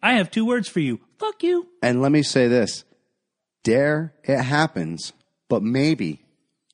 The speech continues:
Speaker 2: just, just maybe, you actually read that point and it makes you change your mind.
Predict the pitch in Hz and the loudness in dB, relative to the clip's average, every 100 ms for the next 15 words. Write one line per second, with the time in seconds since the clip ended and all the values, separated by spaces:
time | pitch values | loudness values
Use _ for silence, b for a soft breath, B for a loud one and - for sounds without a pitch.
0 | _ - 196 202 214 - - - _ _ | _ -4 -2 -2 -2 -4 -8 -14 _ _
1 | - 147 156 - 147 147 120 85 76 _ | -2 0 0 -2 0 0 -2 -6 -10 _
2 | _ _ _ _ _ _ _ 104 147 165 | _ _ _ _ _ _ _ 0 2 2
3 | 151 - 127 92 139 185 120 98 87 - | 0 -2 -2 0 0 0 0 -2 -2 -4
4 | 82 80 - _ _ _ _ _ _ _ | -4 -8 -10 _ _ _ _ _ _ _
5 | _ _ _ - 110 101 107 131 - - | _ _ _ -6 -4 -2 -2 -4 -4 -6
6 | 143 - 127 123 107 107 98 98 87 - | -6 -6 -4 -4 -4 -6 -4 -4 -6 -8
7 | - | -14